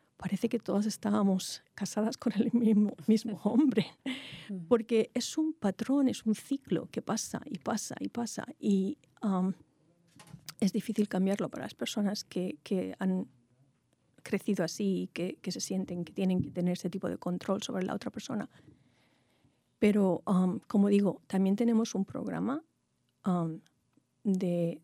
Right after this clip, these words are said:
Speaker 1: para ayuda a la gente que abusa. O sea, que si una persona, hombre o mujer, necesita, am, hablar con alguien, también pueden llamar a nuestra línea de ayuda y, y, y podemos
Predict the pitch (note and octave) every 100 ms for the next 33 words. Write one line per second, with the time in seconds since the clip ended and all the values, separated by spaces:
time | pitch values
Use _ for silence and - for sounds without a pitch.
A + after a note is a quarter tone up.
0 | - - F3 E3+ E3+ G3+ G#3+ - - F#3+
1 | G3 F#3 D3 F3 G#3 - _ _ _ _
2 | _ _ _ _ _ _ _ _ - A3
3 | - F3+ F#3+ - G3 G3+ F#3 G3+ E3 -
4 | _ _ _ G3 F#3 F3+ E3+ - F3 -
5 | A3+ G#3 - E3+ - G3 F3+ F#3 E3 -
6 | G3+ F3 E3 - _ _ _ _ _ _
7 | - F#3 F3+ - F3 E3+ G3+ G#3 F3 E3+
8 | E3+ F3+ F3 F3 E3+ E3+ E3+ E3+ - E3+
9 | E3+ F3 E3+ E3 F3 G#3 G#3 - F#3+ -
10 | G3 - F3 F3+ F#3 -